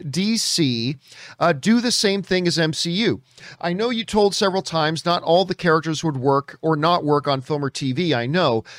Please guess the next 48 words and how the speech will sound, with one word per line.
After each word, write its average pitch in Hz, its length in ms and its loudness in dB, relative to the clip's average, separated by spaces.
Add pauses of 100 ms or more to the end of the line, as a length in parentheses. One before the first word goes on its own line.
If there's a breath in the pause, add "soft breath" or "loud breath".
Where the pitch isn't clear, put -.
(220 loud breath)
I'm 175 140 2
saying 262 340 0
give 240 120 -4
it 240 60 -6
a 214 60 -10
chance. 196 500 -4 (360 soft breath)
D 240 220 2
C 233 160 -2
has 226 200 2
a 196 60 -2
library 185 480 2
of 190 100 0
incredible 180 440 -2
characters 143 600 -2 (280 loud breath)
and 156 280 0
millions 190 540 2
of 156 100 -6
fans 147 460 0 (140 soft breath)
should 214 320 -4
see 202 360 -2
as 185 360 0
fan, 160 560 0 (180 soft breath)
should - 260 -4
see, 185 360 0
and 156 280 -2
as 220 280 0
a 214 40 0
fan, 156 320 -2
I'm 156 260 0
begging 180 340 0
for 160 160 -2
this. 139 280 0
Thanks." 123 300 -4 (280 loud breath)
See, - 280 -4
I 294 120 2
get, 339 520 -2
I 233 220 -4
get 311 180 0
the - 100 -4
sentiment, 185 640 -2
Dangerous 135 420 -4
D. 113 160 -8
I 131 120 -4
do. 156 340 -6
I 139 80 -8
get 214 280 -2
the 214 60 -8
sentiment. 135 460 -6